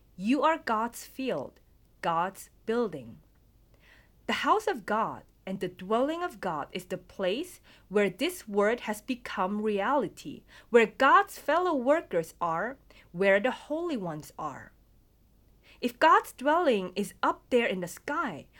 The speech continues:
why did he say that he is a father of the fatherless and a judge for the widows? You need to question this. "And in all the days of my life"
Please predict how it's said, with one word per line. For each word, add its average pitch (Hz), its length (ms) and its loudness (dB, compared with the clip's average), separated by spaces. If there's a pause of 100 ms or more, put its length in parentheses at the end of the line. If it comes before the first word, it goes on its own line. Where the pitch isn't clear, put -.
(180)
why 311 260 2
did 480 160 4
he 427 140 -4
say 233 360 -2
that 180 200 0 (160)
he 330 160 -2
is 175 480 -6 (260)
a 254 60 0
father 285 640 -2
of - 160 -10
the 208 100 -8
fatherless 247 840 -6 (300)
and 196 340 -2 (180)
a 202 80 0
judge 180 460 -2
for 254 220 -4
the 262 120 0
widows? 240 640 -6 (1040)
You 214 140 0
need 220 380 0
to 320 100 -6
question - 540 -8
this. - 340 -18 (1600)
"And 240 160 4
in 220 220 2
all 277 240 8
the 403 120 -2
days 254 320 0
of 240 120 -2
my 214 180 -2
life" 170 440 -6